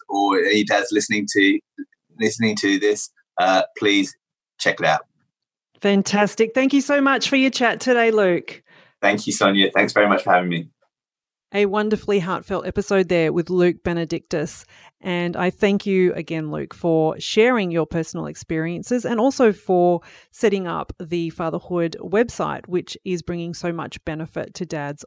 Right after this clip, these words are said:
Speaker 2: all over the world. If you have enjoyed today's episode of Chat About Children, please do share with family, friends, and with colleagues. And remember to leave a rating and a review for the podcast as well.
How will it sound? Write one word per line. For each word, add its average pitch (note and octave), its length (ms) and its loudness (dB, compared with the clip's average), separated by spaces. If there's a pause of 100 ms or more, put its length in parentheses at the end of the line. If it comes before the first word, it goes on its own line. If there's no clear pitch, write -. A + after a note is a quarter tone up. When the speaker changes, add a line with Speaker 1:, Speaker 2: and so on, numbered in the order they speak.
Speaker 2:
all E3 140 0
over D3+ 160 -6
the D3+ 100 -6
world. C#3 440 -8 (960)
If B3+ 160 -4
you B3+ 100 4
have B3+ 200 4
enjoyed A#3 560 2
today's A#3+ 280 0
episode G#3+ 500 0
of F#3 200 0
Chat F#3 240 0
About D#3+ 280 -2
Children, F#3+ 440 -2 (340)
please C4 540 2 (180)
do G3 220 2
share G#3+ 360 2
with A#3 220 0
family, F3+ 420 -2
friends, E3+ 460 -6 (100)
and C4 160 0
with G#3+ 200 -2
colleagues. G3+ 480 -2 (160)
And F#3+ 140 -6
remember A3+ 340 -2
to B3 120 -6
leave G3+ 200 2
a F#3 100 2
rating F3 420 -2
and E3+ 140 -6
a E3 60 -4
review D#3 500 -4
for D#3 240 -6
the D3 80 -16
podcast F3 560 -6
as F#3 100 -2
well. G3 320 2